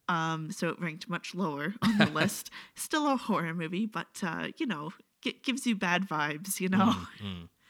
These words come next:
Speaker 1: But that was the last time that we saw horror in Germany. And just to kind of repaint the scene, by nineteen thirty-six, the Nazis were in power, and ufa, the main studio there, and the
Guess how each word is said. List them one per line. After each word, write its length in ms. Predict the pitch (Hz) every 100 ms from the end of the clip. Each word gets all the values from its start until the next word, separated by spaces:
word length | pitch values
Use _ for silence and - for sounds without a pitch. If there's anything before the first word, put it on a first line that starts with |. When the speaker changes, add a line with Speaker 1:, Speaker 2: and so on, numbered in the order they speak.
| _ -
Speaker 1:
But 140 | 233
that 100 | 269
was 80 | 392
the 80 | 381
last 260 | 320 311
time 180 | - 302
that 100 | 302
we 80 | 277
saw 300 | - 262 240
horror 540 | 240 349 349 190 180 -
in 340 | 226 220 208 - _ _ -
Germany. 360 | 302 320 160 - -
And 360 | 190 196 190 - - - - - _ _ -
just 200 | 302 -
to 60 |
kind 200 | 311 311
of 180 | 247 190
repaint 480 | 240 247 - 247 226 - -
the 480 | 202 190 180 180 -
scene, 600 | - - 262 156 160 269 - _ _ _ _ _ _ _ -
by 100 | 220
nineteen 320 | 220 214 220
thirty-six, 500 | 214 196 - 190 -
the 120 | 196 190
Nazis 380 | 190 202 185 180
were 140 | 170
in 100 | 160
power, 540 | - - 269 208 196 -
and 520 | 185 180 175 175 175 - _ -
ufa, 480 | 269 - 156 160 -
the 80 | 165 175
main 340 | 170 170 165 - _ _
studio 460 | - 202 160 156 156
there, 300 | 156 208 262 - - -
and 220 | 175
the 60 | 170